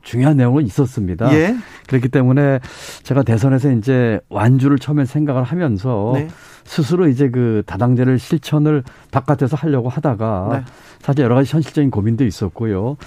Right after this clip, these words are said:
Speaker 1: 또 이재명 후보와 세 차례 만나면서 그 같은 다당제 실천에 대한 일관된 의지를 봤습니다. 그리고 또 지금 그 후에 민주당도 이제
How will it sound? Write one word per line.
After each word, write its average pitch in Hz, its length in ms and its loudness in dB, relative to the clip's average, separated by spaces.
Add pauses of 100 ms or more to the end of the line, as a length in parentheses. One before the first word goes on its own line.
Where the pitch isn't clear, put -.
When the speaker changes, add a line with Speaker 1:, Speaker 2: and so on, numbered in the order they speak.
(260)
Speaker 1:
또 135 100 2
이재명 147 360 4
후보와 139 600 2
세 175 200 -2
차례 160 240 0
만나면서 117 880 2 (580)
그 120 280 0
같은 135 220 2
다당제 135 400 2
실천에 139 380 -2
대한 127 340 0 (340)
일관된 147 420 4
의지를 127 380 2
봤습니다. 107 760 -4 (340)
그리고 127 220 2
또 127 180 2
지금 110 680 2
그 127 100 0
후에 127 160 4
민주당도 120 580 2
이제 104 300 0